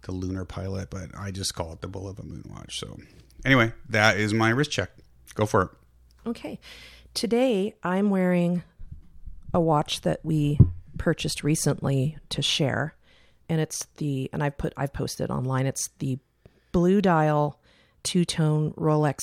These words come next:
Speaker 2: Submariner. And what's the diameter on this? Is it forty?
Speaker 1: It's a forty.
Speaker 2: It's a forty. And I love it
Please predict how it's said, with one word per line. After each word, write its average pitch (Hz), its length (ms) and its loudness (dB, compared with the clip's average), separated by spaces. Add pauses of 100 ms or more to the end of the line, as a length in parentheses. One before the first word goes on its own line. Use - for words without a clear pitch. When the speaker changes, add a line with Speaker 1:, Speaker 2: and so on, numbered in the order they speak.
(120)
Speaker 2:
Submariner. 123 640 -2 (760)
And 135 360 -2
what's 196 240 -8
the 247 60 -6
diameter 233 480 -6
on 220 160 -4
this? 226 180 -6
Is 180 100 -8
it - 120 -12
forty? 208 580 -2 (340)
Speaker 1:
It's 117 160 0
a 104 60 -2
forty. 95 360 -2 (200)
Speaker 2:
It's - 140 -8
a 196 60 -4
forty. 175 420 -2 (1300)
And 175 100 0
I 160 40 4
love 151 240 2
it 151 200 0